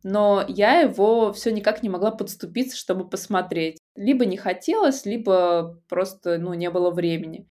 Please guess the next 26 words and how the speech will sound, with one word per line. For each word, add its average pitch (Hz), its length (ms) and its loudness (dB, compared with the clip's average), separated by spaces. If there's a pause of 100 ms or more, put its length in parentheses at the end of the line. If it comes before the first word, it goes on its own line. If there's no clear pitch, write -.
(120)
А, 175 340 0
на 175 60 -8
ее 220 200 4
канале 220 400 2
очень 214 340 -4
много 202 240 -2
интересных 180 580 -2
исторических 185 760 -4
лекций, 170 840 -4 (260)
и 180 440 -10
вот, 170 280 -4 (120)
э, 160 340 -4 (140)
м, 170 320 -8
этим 185 300 -8
мне 175 140 -8
ее 175 100 -4
канал 170 280 -4
нравится. 185 720 -2
То, 190 120 0
как 170 200 -8
она 175 180 -4
рассказывает, 190 760 -2
очень 185 220 -8
структурированно, 190 1000 -2
очень 175 360 -6
интересно. 175 920 -2